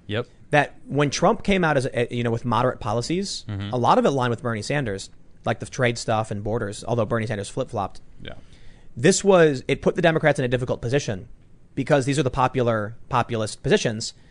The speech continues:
Speaker 2: So they naturally had to align against him, making them elitist.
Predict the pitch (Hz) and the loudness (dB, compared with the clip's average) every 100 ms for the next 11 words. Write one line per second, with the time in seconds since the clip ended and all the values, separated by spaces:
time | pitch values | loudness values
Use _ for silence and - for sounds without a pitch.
0 | - - 151 135 160 127 135 170 156 135 | -16 0 2 4 2 2 0 0 0 0
1 | 123 127 120 110 110 107 175 185 113 98 | 2 2 2 0 -2 0 0 0 -4 -6
2 | - - 123 131 127 113 107 123 135 - | -8 -4 -2 0 -2 0 -2 -2 -6 -12
3 | - - - - - - 170 226 311 247 | -20 -20 -20 -20 -4 0 4 6 8 8
4 | - - | 6 -2